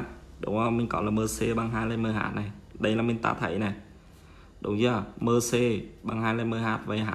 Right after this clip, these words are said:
là trung điểm. Trung điểm. H là trung điểm của gì nhỉ? Của M C. Ok chưa? Rồi bây giờ bài toán hỏi. Gọi alpha là góc tạo bởi mặt phẳng S B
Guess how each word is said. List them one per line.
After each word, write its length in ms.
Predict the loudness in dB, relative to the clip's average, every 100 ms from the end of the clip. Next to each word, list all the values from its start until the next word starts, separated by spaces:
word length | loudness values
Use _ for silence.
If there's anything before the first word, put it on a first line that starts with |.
| -4
là 80 | -4
trung 140 | -2 2
điểm. 220 | 2 2 -6 -16 -20 -20 -20 -20 -20 -20 -20 -20 -20 -20 -20 -20 -20 -20 -20 -16 -4
Trung 180 | 0 2
điểm. 220 | 2 0 -8 -16 -20 -20 -20 -20 -20 -20 -20 -20 -20 -20 -20 -20 -20 -10
H 220 | -6 -6
là 100 | -6
trung 160 | -2 0
điểm 200 | 0 -2 -6 -14 -20 -20 -20 -20 -20 -20 -20 -20 -20 -20 -6
của 160 | -2 0
gì 180 | 2
nhỉ? 120 | 2 0 -2 -10 -20 -20 -16 -8
Của 80 | -4
M 140 | -4
C. 140 | -2 -2 -2 -6 -16 -20 -20 -20 -20 -20 -20 -16
Ok 120 | -8 -2
chưa? 420 | 0 0 0 -8 -18 -20 -20 -20 -20 -6
Rồi 120 | 2
bây 140 | 6 6
giờ 100 | 6
bài 180 | 4 2
toán 160 | 0
hỏi. 240 | 2 0 0 -8 -20 -20 -20 -20 -20 -20 -8
Gọi 380 | 2 4 6 4
alpha 440 | 2 0 0 2
là 120 | 2 4
góc 260 | 2 2
tạo 260 | 2 2 4
bởi 240 | 4 4
mặt 180 | 2 0 0
phẳng 380 | -2 -2 -6
S 40 |
B 40 | 0